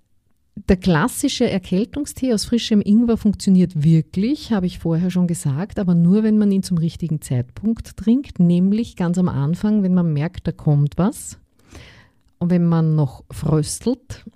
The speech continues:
nicht, wenn man schon mitten in der Erkältung steckt und Halsschmerzen mit Hitze hat, dann ist Ingwer zu warm. Ähm, wie kannst du das nutzen? Einfach ein, äh, ja, daumengroßes Stück Ingwer, würde ich jetzt sagen, in Scheiben schneiden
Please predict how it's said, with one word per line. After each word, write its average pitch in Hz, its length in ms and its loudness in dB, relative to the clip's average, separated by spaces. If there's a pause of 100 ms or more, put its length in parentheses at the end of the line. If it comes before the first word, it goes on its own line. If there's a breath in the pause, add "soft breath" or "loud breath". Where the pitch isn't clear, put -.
(140)
nicht, 233 440 4
wenn 233 100 4
man 214 100 2
schon 196 200 4
mitten 220 260 2
in 196 120 2
der 180 100 0
Erkältung 175 480 -2
steckt - 380 -8
und 170 160 -2
Halsschmerzen 170 680 -4
mit 160 140 -2
Hitze 180 380 -4
hat, 131 180 -6
dann 160 140 -2
ist 165 160 -2
Ingwer 175 580 0
zu 160 240 -6
warm. 123 320 -2 (1120 loud breath)
Ähm, 165 440 2
wie 196 100 0
kannst 180 340 -2
du 170 60 -2
das 160 160 -2
nutzen? 247 680 2
Einfach 175 460 -2
ein, 160 640 -2
äh, 151 1000 -4
ja, 123 220 -2 (160)
daumengroßes 175 680 2
Stück - 280 -6
Ingwer, 208 340 4
würde 185 160 2
ich 170 60 0
jetzt - 100 -14
sagen, 147 220 -2
in 135 100 -4
Scheiben 196 320 -2
schneiden 196 560 -2